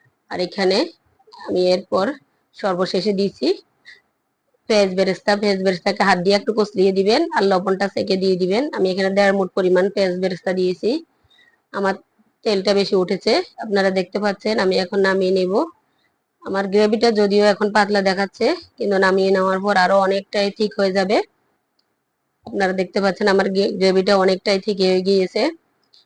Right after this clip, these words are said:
আপনারা এই রান-, এই পাকনা এবং গলা, হাড়গুলা রান্না করার পর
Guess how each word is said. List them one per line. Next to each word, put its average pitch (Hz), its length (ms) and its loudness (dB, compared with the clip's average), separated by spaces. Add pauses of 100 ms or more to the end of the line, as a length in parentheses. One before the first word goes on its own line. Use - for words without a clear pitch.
(340)
আপনারা 202 420 0 (260)
এই 196 120 4
রান-, 190 280 2 (300)
এই 208 260 0
পাকনা 190 360 2 (260)
এবং 196 300 0
গলা, 185 360 6 (120)
হাড়গুলা 190 460 2
রান্না 185 300 4
করার 190 280 0
পর 196 200 2